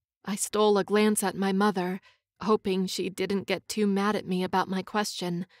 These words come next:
"Mm, I want to rescue Ray, and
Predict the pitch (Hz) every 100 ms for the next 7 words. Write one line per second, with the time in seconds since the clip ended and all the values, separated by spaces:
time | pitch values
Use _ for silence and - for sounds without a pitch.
0 | _ _ _ _ _ _ _ _ _ 226
1 | 208 185 - - 254 - - 220 208 226
2 | 214 220 - - 220 208 208 - 202 196
3 | 190 196 175 175 - - _ _ _ _
4 | - 190 190 185